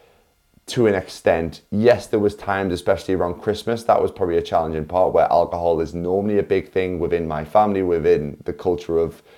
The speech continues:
Christmas, especially being in Britain and the U K, we all like to go to pubs and have a glass of port, a glass of wine, a pint, whatever it is, uh, maybe a Baileys or something like that, whatever it is at, at Christmas time.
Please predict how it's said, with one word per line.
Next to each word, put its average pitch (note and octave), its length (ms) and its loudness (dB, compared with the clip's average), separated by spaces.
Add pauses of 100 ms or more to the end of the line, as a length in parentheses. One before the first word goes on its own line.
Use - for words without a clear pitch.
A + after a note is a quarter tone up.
(100)
Christmas, G2+ 440 -2
especially F#2+ 320 -2
being F2 200 -2
in E2+ 80 -6
Britain F2 260 0
and F2 120 -6
the F2 80 -4
U E2+ 100 -4
K, F2+ 240 0
we F2 100 0
all E2 100 2
like E2 180 0
to - 80 -16
go D#2+ 100 -4
to - 100 -8
pubs F2 320 0
and D#2 100 -6
have D#2+ 240 -2 (380)
a F2+ 80 -4
glass E2 220 -2
of D#2 100 -8
port, F2+ 320 4
a E2 60 -2
glass - 260 -4
of D#2 80 -4
wine, E2+ 380 2
a D2+ 40 -4
pint, E2+ 440 -6
whatever D#2 260 0
it E2 60 0
is, F2 260 2 (300)
uh, - 160 -2
maybe D#2+ 320 -4
a D#2 40 -4
Baileys E2 460 -2
or E2 60 -6
something D#2 200 -10
like D2 80 -4
that, D#2 180 0
whatever D#2 260 -2
it D#2 40 -2
is D#2 140 -4
at, D2 160 -4
at D2+ 140 -6
Christmas - 280 -12
time. G2 320 -4